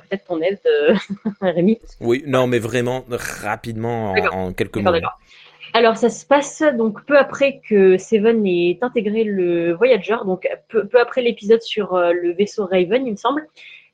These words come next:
Speaker 1: Et, euh, donc, le, le, donc le vaisseau Voyager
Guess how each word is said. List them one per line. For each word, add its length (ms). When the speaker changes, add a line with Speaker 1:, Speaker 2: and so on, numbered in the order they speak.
Speaker 1:
Et, 220
euh, 260
donc, 260
le, 480
le, 260
donc 160
le 80
vaisseau 220
Voyager 340